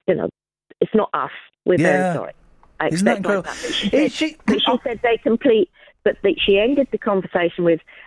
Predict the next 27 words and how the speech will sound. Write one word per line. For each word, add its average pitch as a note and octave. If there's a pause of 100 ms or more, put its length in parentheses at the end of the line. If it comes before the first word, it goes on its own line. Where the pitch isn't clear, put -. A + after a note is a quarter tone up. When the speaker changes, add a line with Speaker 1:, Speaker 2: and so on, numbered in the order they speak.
(120)
Speaker 1:
"But -
we F#3 (100)
feel F3
completely E3 (100)
safe D3+
where C#3+
we C#3
Speaker 2:
Do A3+
Speaker 1:
are." F#3
Speaker 2:
they? G#2+
'Cause D#3
I G#3
would G#3
really F3
struggle D3
to B2+
relax B2+
on B2
the A#2+
beach - (340)
i-, C3 (160)
i-, C3
in B2+
Speaker 1:
Well, A#2+
Speaker 2:
that B2+
Speaker 1:
I -
Speaker 2:
environment. G#2+